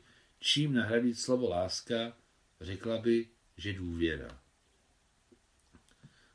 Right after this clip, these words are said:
Přijelo auto. Vrátil se Kolja.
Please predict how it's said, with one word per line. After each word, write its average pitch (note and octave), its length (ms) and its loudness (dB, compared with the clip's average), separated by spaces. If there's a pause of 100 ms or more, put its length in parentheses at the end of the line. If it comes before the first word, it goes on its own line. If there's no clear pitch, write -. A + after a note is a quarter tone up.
Přijelo A#2+ 400 6
auto. D#2+ 460 -8 (440)
Vrátil E2+ 440 -2
se G#2 200 -8
Kolja. C#2+ 500 -12